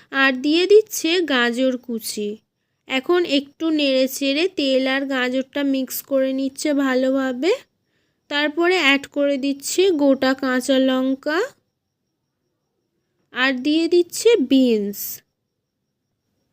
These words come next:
আপনারা চাইলে সমস্ত সবজি আলাদা আলাদা করে ভেজে নিতে পারেন। এখানে এইভাবে একসঙ্গে সবজিগুলো ভেজে নিলেও কোনো অসুবিধা নেই, তার জন্য একসঙ্গে ভেজে নিচ্ছে।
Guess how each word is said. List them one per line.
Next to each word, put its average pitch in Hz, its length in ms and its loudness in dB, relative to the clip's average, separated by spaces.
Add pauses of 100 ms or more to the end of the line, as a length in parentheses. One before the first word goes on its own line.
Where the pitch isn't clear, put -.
(160)
আপনারা 294 500 0 (140)
চাইলে 311 340 2 (160)
সমস্ত 277 400 -2 (240)
সবজি 269 460 2 (160)
আলাদা 277 400 2
আলাদা 277 300 4
করে 277 240 4 (120)
ভেজে 262 360 4
নিতে 269 220 -2 (120)
পারেন। 277 320 0 (200)
এখানে 285 400 0 (680)
এইভাবে 294 460 2 (180)
একসঙ্গে 277 560 0 (120)
সবজিগুলো 269 580 2 (100)
ভেজে 277 320 2
নিলেও 277 420 2
কোনো 285 260 -2 (180)
অসুবিধা 262 600 -2
নেই, 285 180 0 (120)
তার 269 280 -2
জন্য 269 320 -2 (180)
একসঙ্গে 262 480 -2
ভেজে 262 360 2
নিচ্ছে। 269 440 0